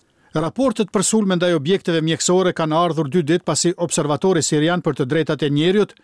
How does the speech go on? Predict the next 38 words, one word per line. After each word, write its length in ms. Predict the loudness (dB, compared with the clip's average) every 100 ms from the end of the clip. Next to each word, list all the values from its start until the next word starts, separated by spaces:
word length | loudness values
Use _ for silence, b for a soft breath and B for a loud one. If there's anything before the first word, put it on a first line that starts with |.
| b b b b
i 60 | -2
cili 220 | 2 2 2
mbështetet 540 | -2 0 0 0 -2
në 80 | -2
informacionet 640 | -2 -2 -2 0 0 0 0
e 60 |
vëzhguesve 540 | -2 -2 0 2 0 0
të 120 | 0
vet 140 | 0 0
në 120 | -2 0
gjithë 200 | -2 0
Sirinë, 320 | 0 2 0 b b b b
ka 80 | -6 -2
thënë 160 | -2
se 120 | 0 0
sulmet 320 | 2 2 2
ajrore 380 | 2 2 4 2
ruse 300 | 2 0 -2
kanë 200 | -2 0
vrarë 240 | 0 0 -2
së 80 | -2
paku 300 | -2 -2 -2
treqind 480 | 0 -2 0 -2 -2
e 40 | -2
shtatëdhjetë 560 | -4 -2 -2 0 0
njerëz, 300 | 0 2 0 -4 b b b -2
përfshirë 520 | 0 2 2 2 -2 _
tridhjetë 420 | -2 0 0 0
e 60 | 0
gjashtë 240 | -2 -2 0
fëmijë 320 | 2 2 2 b b -4
nga 120 | -2 2
njëqind 400 | 0 2 0 0
e 40 | 0
njëzet 320 | 0 0 -2
e 60 | -2
shtatë 240 | -2 -2
civil 320 | -2 0 -2